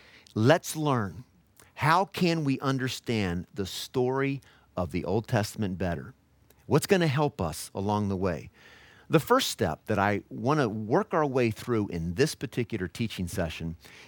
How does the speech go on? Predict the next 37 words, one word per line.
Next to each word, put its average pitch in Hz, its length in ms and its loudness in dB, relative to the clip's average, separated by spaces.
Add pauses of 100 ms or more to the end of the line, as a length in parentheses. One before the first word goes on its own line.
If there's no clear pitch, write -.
is 143 180 6
that 127 220 2
we 127 100 2
need 160 340 0
to 226 80 2
understand 110 600 -2
what 101 160 0
I'm 143 220 0
gonna 220 140 0
call 110 440 -2 (180)
the 120 80 0
storyline. 113 920 0 (480)
In 120 80 2
other 165 160 6
words, 113 180 0
when 110 120 0
we 190 100 4
think 208 220 2
about 127 320 4 (320)
the 110 100 -2
books 117 420 0
Genesis 170 540 2
to - 80 -6
Malachi 98 640 -2
and 80 100 -4
all 156 360 6
the 143 80 2
details, 127 640 -2
all 127 240 2
the 147 160 2
events, 117 420 0
all 110 220 0
the 165 120 0
stories 131 640 -2
that 110 200 2
are 107 120 0
there, 87 400 -2